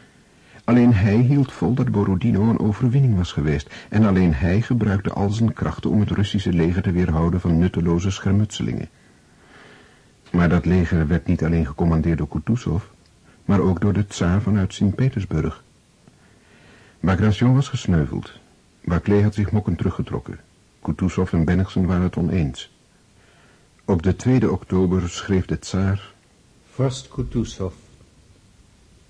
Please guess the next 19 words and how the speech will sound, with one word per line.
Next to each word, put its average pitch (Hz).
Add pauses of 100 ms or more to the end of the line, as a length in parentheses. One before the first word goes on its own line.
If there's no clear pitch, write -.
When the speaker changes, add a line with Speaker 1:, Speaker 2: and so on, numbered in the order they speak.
Speaker 2:
sinds 143
de 151
tweede 175
september 113 (880)
is 101
Moskou 127
in 113
handen 123
van 123
de 127
vijand. 92 (1300)
Uw 120
laatste 175
rapporten 165
werden 127
geschreven 147
op 143
de 147
twintigste. -